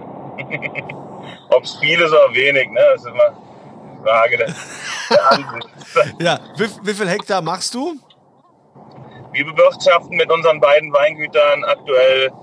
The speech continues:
Speaker 1: siebzehn Hektar Rebfläche in Piesbort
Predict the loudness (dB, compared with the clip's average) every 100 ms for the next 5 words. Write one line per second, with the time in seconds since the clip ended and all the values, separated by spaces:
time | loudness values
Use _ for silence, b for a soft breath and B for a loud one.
0 | B B -10 -10 -6 -2 0 -2 0 4
1 | 4 4 2 -2 -10 -12 -4 -4 -2 -8
2 | -12 -16 -10 -10 -6 -6 -4 4 4 4
3 | 0